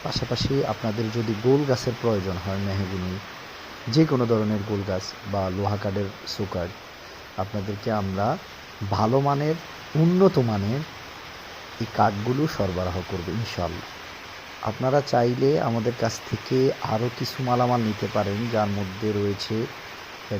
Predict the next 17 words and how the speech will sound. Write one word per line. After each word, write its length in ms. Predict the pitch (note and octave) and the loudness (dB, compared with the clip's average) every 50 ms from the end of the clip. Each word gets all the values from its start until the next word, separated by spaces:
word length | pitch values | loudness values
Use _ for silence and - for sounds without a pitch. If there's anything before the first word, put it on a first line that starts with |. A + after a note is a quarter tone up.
| F#2 G#2 | -2 0
বিশেষ 360 | A2+ - - - C#3+ - - - - | 2 4 4 4 4 2 -2 -2 0
করে 260 | C#3 C3 A#2+ B2+ C3+ - - - - - - - - - - - - - - - - - - - - - - - - - - - - - - - - | 2 2 4 2 2 0 -4 -12 -16 -16 -16 -16 -16 -16 -18 -20 -20 -20 -18 -16 -16 -16 -14 -14 -14 -14 -14 -14 -14 -14 -14 -14 -14 -14 -12 -8 -6
সেগুনের 560 | - - - C3 A#2+ B2 B2+ B2+ C3 C3+ D3+ F3 - - - - - - - - - - - - - - - - - - - - - - - - - - A#2 | -2 2 2 2 2 2 2 2 2 2 0 -2 -6 -10 -14 -16 -16 -16 -16 -16 -16 -16 -16 -16 -16 -16 -16 -16 -16 -16 -16 -16 -16 -16 -16 -14 -6 -2 -2
এবং 300 | A2 G2+ G#2 A2 A2 A2 - - | 0 0 0 0 -2 -2 -2 -2
আকাশি 540 | A#2+ B2 A2+ - A#2 - - - E3+ F3 G3+ - - - - - - - - - - - - - - - - - - - | -2 -2 0 2 0 0 2 0 0 0 -2 -4 -8 -14 -16 -16 -16 -16 -16 -16 -16 -16 -16 -16 -16 -16 -16 -16 -6 -4
এবং 180 | A#2 G#2+ A2+ A#2+ A#2 A2 | -2 -2 0 0 0 0
লোহা 200 | G#2+ G2+ A2 A2 | 0 0 0 0
কাঠের 340 | G2+ A2+ G#2+ G2+ A2+ A2+ A2 A2 - - - - - - G#2 | 0 0 0 2 2 0 0 -2 -6 -12 -14 -14 -12 -8 -6
যদি 180 | A2 G#2 G2+ G2+ - - | -6 -4 -4 -4 -4 -4
চৌকাঠ 300 | A2 G#2 - G#2+ G#2 G2+ - G#2 | -4 -2 0 0 0 0 -2 -4
নেন 160 | G#2 A#2 D3 F3+ G3 - - - - - - - - - - - A2 | -4 -2 -4 -6 -8 -10 -12 -14 -14 -14 -14 -14 -14 -14 -10 -6 -4
বা 80 | G2+ G2+ | -2 -2
মেহগনি 460 | G2+ G#2 G2+ G2 G#2 F#2+ G#2 G#2 G#2+ G#2 - | 0 0 0 0 0 0 0 -2 -2 -2 -4
চৌকাঠ 260 | - G2 - G2 F#2+ F#2 - F#2+ | -6 -4 -2 -2 -4 -2 -4 -6
নেন, 140 | F2+ G2 B2 - - - - - - - - - | -6 -6 -6 -8 -10 -12 -12 -12 -14 -14 -8 -4
দুটাই 240 | D3 D3 C3+ F3+ F#3 | -4 -2 0 0 2
ভালো 260 | D#3 A#2 G2 G2 A2+ | 2 2 2 0 0